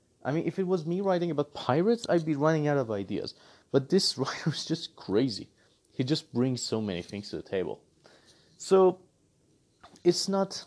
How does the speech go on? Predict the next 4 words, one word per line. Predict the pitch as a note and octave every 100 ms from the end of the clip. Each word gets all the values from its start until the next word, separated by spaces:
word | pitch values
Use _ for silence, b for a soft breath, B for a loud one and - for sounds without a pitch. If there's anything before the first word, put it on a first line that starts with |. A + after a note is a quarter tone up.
| -
okay | D3+ D3+ - C3 B2+ B2
for, | A#2+ - A2 G#2 G#2 B B B B B B B _
you | - D3+
know, | B2 A2+